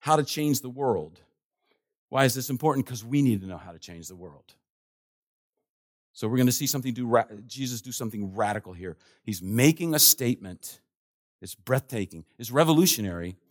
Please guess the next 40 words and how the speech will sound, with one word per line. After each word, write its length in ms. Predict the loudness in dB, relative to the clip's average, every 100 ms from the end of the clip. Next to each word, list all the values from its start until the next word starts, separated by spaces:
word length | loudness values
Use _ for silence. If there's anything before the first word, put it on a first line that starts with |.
| _
He's 120 | -4
gonna 180 | 0 2
ruin 480 | 6 8 8 6 2
the 80 | 2
way 160 | 2
the 100 | 2
world 320 | 4 4 2 -2
thinks 480 | -8 -8 -10 -16 _ _ _ _ _ _ _ -4
and 100 | -2
the 40 |
way 100 | 2
the 100 | 2
world 220 | 2 0
judge. 480 | -2 -12 -12 -16 -20
And 100 | -10
so 120 | 0
last 260 | 4 6 4
week 160 | 0 -8
we 60 |
talked 240 | -10 -12 -2
about 220 | -2 2
the 60 |
motivation. 800 | 6 8 6 4 4 2 0 -6 -12 _ _ _ _ _ _ _ _ -2
All 80 |
right, 120 | 0 0
what 200 | 2 4
was 140 | 4
his 140 | 2 0
mindset? 580 | 4 6 4 0 -6 -8 _ _ _ -6
What 140 | 0
was 120 | 4
he 100 | 4
thinking 420 | 4 4 4 2
about? 360 | 2 0 0 -8 _ _ _ _ _
And 80 | -6
we 40 |
saw 200 | 0 2
how 120 | 4 2
Jesus 480 | 0 0 0 -2
loves, 840 | -2 4 4 4 0 -6 -10 -12